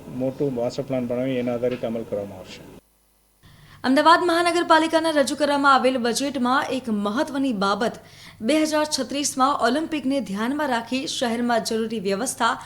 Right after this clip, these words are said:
Speaker 2: ઊભી કરવાની છે. આ માટે સિટી ટ્રાફિક માસ્ટર પ્લાન તૈયાર કરવામાં આવશે. ટ્રાફિક પાર્કિંગ અને વેન્ડિંગ રેગ્યુલેશનમાં એક સૂત્રતા જળવાય તેવું આયોજન કરવામાં આવશે. પાર્કિંગ એન્ફોર્સમેન્ટ બ્રિગેડ ઊભી કરવામાં આવશે.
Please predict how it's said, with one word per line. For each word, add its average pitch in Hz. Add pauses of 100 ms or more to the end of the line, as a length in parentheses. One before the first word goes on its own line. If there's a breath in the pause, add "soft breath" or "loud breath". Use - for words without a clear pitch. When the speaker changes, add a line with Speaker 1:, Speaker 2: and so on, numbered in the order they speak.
(260 loud breath)
Speaker 2:
ઊભી 247
કરવાની 180
છે. - (500 loud breath)
આ 262
માટે 302
સિટી 320
ટ્રાફિક 302
માસ્ટર 254
પ્લાન 262
તૈયાર 254
કરવામાં 190
આવશે. 175 (500 loud breath)
ટ્રાફિક 277
પાર્કિંગ 320
અને 349
વેન્ડિંગ 262
રેગ્યુલેશનમાં 254 (120)
એક 294
સૂત્રતા 262
જળવાય 233 (180)
તેવું 226
આયોજન 254
કરવામાં 220
આવશે. - (500 loud breath)
પાર્કિંગ 285 (100)
એન્ફોર્સમેન્ટ 294
બ્રિગેડ 233
ઊભી 262
કરવામાં 254
આવશે. 220